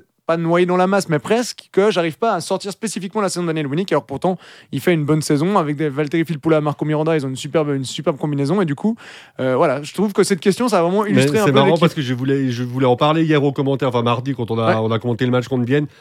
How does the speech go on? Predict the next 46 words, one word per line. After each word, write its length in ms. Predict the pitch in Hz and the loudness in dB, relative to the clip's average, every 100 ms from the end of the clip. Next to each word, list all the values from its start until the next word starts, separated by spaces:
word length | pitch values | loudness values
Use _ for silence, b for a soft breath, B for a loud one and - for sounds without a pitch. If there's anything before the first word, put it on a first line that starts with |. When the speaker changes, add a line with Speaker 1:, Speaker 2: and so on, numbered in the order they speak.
| b _ | b _
Speaker 2:
de 220 | 113 131 | -2 -2
justement 360 | 110 - 156 151 | -2 0 0 2
Daniel 260 | 139 139 | 2 2
Winnick 280 | 139 147 160 | 2 2 0
sur 180 | - 120 | 2 0
un 40 | |
shift 340 | 123 147 151 143 | -2 -4 -8 -2
où 20 | |
il 60 | 120 | -2
avait, 180 | 120 120 | 0 0
il 80 | 117 | 0
a 40 | |
raté 220 | 110 110 | 0 0
un 100 | 123 | -2
truc, 160 | 120 131 | -2 -4
je 100 | 110 | -4
sais 120 | 98 | -6
plus 140 | 110 120 | -6 -4
exactement 420 | 107 107 113 110 | -4 -4 -2 0
quoi. 220 | 139 160 B B B | -2 -4 B B B
Et 80 | 117 | -4
je, 120 | 110 160 | -2 -2
je 120 | 113 | 0
voulais 200 | 143 170 | 4 6
en 160 | 170 143 | 6 4
parler 340 | 165 160 165 | 4 4 4
à 60 | 156 | 2
l'arrêt 200 | 143 147 | 2 0
de 60 | |
jeu 80 | 139 | 0
d'après, 280 | 143 135 143 | 0 0 -4
puis 100 | 113 | -4
finalement, 260 | 120 123 135 | -2 0 2
on 20 | |
n'a 120 | 120 | 2
pas 100 | 127 | 2
eu 60 | 127 | 0
l'occasion 380 | 120 127 147 | 0 0 0
de 40 | 170 | 0
me 80 | 127 | 2
dire, 120 | 151 | 2
effectivement, 440 | 127 113 156 170 B B B | 0 -2 -2 -2 B B B
il 100 | 110 | -2
fait 120 | 170 | 0
ses 160 | 180 208 | 0 -2
points. 400 | 165 151 170 | 0 0 2